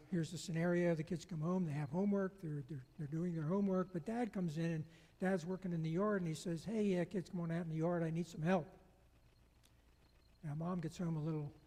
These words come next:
while later from work, and she says, uh, "Why aren't you kids doing the homework?" And what do they say? "Dad said, 'Come out and help in the yard.'"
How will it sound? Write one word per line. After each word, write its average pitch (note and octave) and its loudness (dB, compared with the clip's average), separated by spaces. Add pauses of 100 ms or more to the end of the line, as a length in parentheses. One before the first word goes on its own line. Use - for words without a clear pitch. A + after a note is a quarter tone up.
(140)
while D#3 -2
later E3 2
from D3 -8
work, F#3 -2
and D#3 -4
she F3 -6
says, D#3 -4
uh, D3 -4 (520)
"Why F3 -2
aren't F#3 -4
you F3+ -4
kids F#3 -6
doing G3 -2
the G3+ 0
homework?" A3 0 (1700)
And D#3 -2
what E3 0
do E3 0
they F3 4
say? D#3 0 (1120)
"Dad D#3 0
said, B2+ -4 (1120)
'Come D3+ -6
out C#3 -2
and C3 -8
help C#3 -6
in C3 -10
the C3+ -8
yard.'" D3 -4